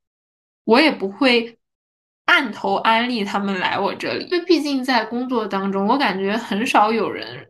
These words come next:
对这份工作是满意多过不满的。如果当时我遇到了一个什么事情的话，我很有可能就会认为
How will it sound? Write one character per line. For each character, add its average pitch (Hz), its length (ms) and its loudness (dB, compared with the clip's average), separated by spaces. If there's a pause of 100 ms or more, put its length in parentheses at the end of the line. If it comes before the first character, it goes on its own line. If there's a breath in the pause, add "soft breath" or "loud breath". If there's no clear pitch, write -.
对 214 160 2
这 202 120 -2
份 202 200 -4
工 214 200 -4
作 226 160 0
是 190 640 -4 (120)
满 214 380 0
意 247 220 4
多 233 340 4
过 233 200 2
不 233 180 -4
满 165 420 -4
的。 - 220 -12 (760)
如 262 220 8
果 330 140 10
当 240 220 4
时 233 120 0
我 214 400 2
遇 233 140 4
到 208 160 8
了 - 80 2
一 156 80 0
个 196 100 0
什 202 140 -4
么 - 100 -4
事 202 220 0
情 196 160 -4
的 180 80 -6
话， 196 240 6
我 208 100 2
很 214 200 0
有 285 160 8
可 269 160 0
能 185 260 -2
就 220 160 2
会 208 180 4
认 196 220 2
为 120 200 0